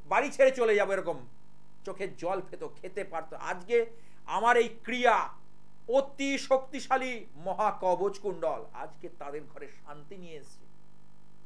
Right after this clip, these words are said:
এবং সেই যে গ্রহ বিচার, প্রথম হচ্ছে গ্রহ বিচার, আগেই কিন্তু কবচ কুণ্ডল আমি দিই না, আগে তার গ্রহ বিচার। এই শনির প্রভাব, শনির সঙ্গে কেতু এবং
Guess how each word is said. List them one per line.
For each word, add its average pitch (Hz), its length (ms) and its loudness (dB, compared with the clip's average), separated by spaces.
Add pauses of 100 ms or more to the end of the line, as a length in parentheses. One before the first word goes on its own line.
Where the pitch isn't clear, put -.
(460)
এবং 262 220 6
সেই 269 340 4
যে 311 100 0
গ্রহ 247 500 2
বিচার, 262 260 -2
প্রথম 202 240 -6
হচ্ছে - 180 -4
গ্রহ 175 260 0
বিচার, 170 220 -2
আগেই 214 260 4
কিন্তু 262 280 -4
কবচ 220 360 4
কুণ্ডল 220 260 0
আমি 214 140 0
দিই 185 280 -8
না, 139 280 -6 (460)
আগে 196 360 4
তার 240 220 6
গ্রহ 226 280 8
বিচার। 240 480 4 (840)
এই 226 180 0
শনির 262 580 0
প্রভাব, 247 480 4 (640)
শনির 233 320 -10
সঙ্গে 247 320 -8
কেতু 196 300 -2
এবং 185 100 -4